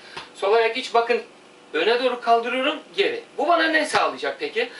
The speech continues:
Niye yapıyorum ben bunu? Bakın şimdi. Belki durduğum yerde çok da bana bir yarar sağlamayacak ama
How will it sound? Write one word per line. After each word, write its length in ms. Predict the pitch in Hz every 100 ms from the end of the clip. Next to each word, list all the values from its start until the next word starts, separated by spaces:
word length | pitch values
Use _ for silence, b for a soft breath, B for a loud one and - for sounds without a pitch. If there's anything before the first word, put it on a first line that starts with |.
| B B B
Niye 220 | 202 277
yapıyorum 440 | 254 - 165 151 147
ben 180 | 156
bunu? 180 | 190 240 165
Bakın 220 | 196 -
şimdi. 460 | 165 135 113 - - B B B B B B B B - - - -
Belki 280 | 226 247 254
durduğum 340 | 233 226 233
yerde 320 | 233 226 220
çok 200 | 208 226
da 120 | 233 220
bana 200 | 220 -
bir 60 |
yarar 300 | 208 208 208
sağlamayacak 560 | 202 202 202 160 147 147
ama 260 | 143 -